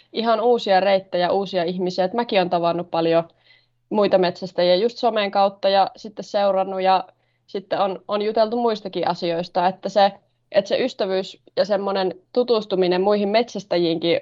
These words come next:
on uudella tällä sukupolvella niin erilaista kuin ennen, et ei välttämättä enää tavata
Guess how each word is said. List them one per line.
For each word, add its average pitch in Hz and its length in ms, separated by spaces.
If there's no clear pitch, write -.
on 180 240
uudella 180 420
tällä 180 220
sukupolvella 170 800
niin 170 340
erilaista 190 560
kuin - 180
ennen, 185 300
et 190 120
ei 202 160
välttämättä 220 520
enää 226 220
tavata 220 400